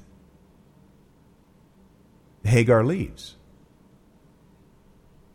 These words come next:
And then it says, "The angel of the Lord found Hagar near a spring in the desert.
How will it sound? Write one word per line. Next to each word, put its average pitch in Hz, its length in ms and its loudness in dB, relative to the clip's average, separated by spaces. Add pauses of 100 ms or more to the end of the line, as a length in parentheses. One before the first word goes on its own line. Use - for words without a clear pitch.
(640)
And 107 140 -2
then 131 100 2
it 123 100 -4
says, 131 500 2
"The 147 140 -6
angel 202 340 -2
of 151 80 -2
the 151 60 -2
Lord 147 340 0
found 120 300 0
Hagar 98 440 0
near 107 240 0
a 104 60 -2
spring 131 460 0
in 110 100 0
the 107 80 0
desert. 92 460 -2